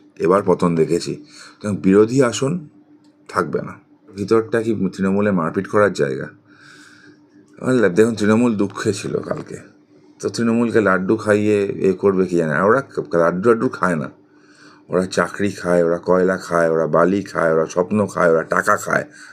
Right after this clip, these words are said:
লাড্ডু ওদেরকে কেন দেবে? ভারতীয় জনতা পার্টি সর্বভারতীয় দল,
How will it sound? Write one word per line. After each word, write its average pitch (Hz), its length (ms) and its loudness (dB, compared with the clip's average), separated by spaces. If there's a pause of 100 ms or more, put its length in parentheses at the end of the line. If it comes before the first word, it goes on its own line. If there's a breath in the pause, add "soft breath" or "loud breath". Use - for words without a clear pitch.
লাড্ডু 110 460 2
ওদেরকে 98 260 2
কেন 80 220 0
দেবে? 65 220 -2 (880 loud breath)
ভারতীয় 110 440 4
জনতা 120 320 0
পার্টি 123 260 0
সর্বভারতীয় 87 800 2
দল, 58 200 -2